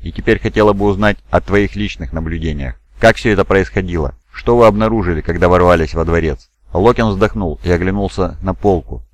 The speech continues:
где были разложены его силовые доспехи. Он только-только приступил к чистке. Его личная оружейная комната представляла собой тесное помещение с выкрашенными в светло-зелёный цвет стенами, расположенное на грузовой палубе. Гроздь светящихся шаров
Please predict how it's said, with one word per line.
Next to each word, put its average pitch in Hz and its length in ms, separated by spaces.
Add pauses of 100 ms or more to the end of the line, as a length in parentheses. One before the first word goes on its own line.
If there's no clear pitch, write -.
где 90 220
были 107 180
разложены 98 560
его 87 160
силовые 90 420
доспехи. 85 600 (240)
Он 104 180
только-только 107 580
приступил 92 480
к - 80
чистке. - 500 (280)
Его 104 280
личная 107 580
оружейная 101 560
комната 101 420
представляла 98 540
собой 95 320
тесное 95 360
помещение 95 720
с - 40
выкрашенными 90 600
в - 80
светло-зелёный 92 720
цвет 95 320 (100)
стенами, 76 640 (160)
расположенное 95 840
на 85 120
грузовой 90 400
палубе. 71 520 (200)
Гроздь 107 320
светящихся 107 580
шаров 107 340